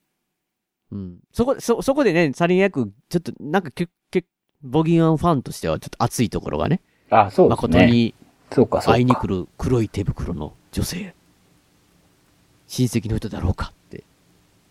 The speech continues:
Speaker 2: うん。
Speaker 1: 藤間君言ってますけど、「こどこー！」って、<laughs> こう読みながら。もうす-、すごい。まあ、なんか、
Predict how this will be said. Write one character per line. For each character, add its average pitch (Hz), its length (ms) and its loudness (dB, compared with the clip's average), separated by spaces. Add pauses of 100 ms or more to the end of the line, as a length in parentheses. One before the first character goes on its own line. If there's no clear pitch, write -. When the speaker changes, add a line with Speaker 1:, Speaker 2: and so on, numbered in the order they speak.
(240)
Speaker 2:
う 107 60 6
ん。 - 20 10
Speaker 1:
藤 95 100 8
間 90 120 0
君 95 100 -2
言 85 40 -2
っ - 40 -6
て 95 80 -2
ま 87 80 0
す - 80 -8
け 85 80 -4
ど、 76 200 -4 (800)
「こ - 220 -4
ど - 100 -6
こ - 100 -8 (300)
ー！」 - 60 -2
っ - 20 -20
て、 - 160 -16 (260)
<laughs> - 120 -10 (160)
こ - 120 -20
う 135 40 -6
読 117 140 -6
み 123 100 -4
な 104 80 -2
が 98 80 -2
ら。 107 180 -2 (2500)
も 131 80 0
う - 20 2
す-、 139 240 -2 (380)
す - 240 -6
ご 147 160 0
い。 139 80 -4 (640)
ま 160 120 0
あ、 175 40 2
な 196 100 2
ん - 20 -4
か、 160 200 0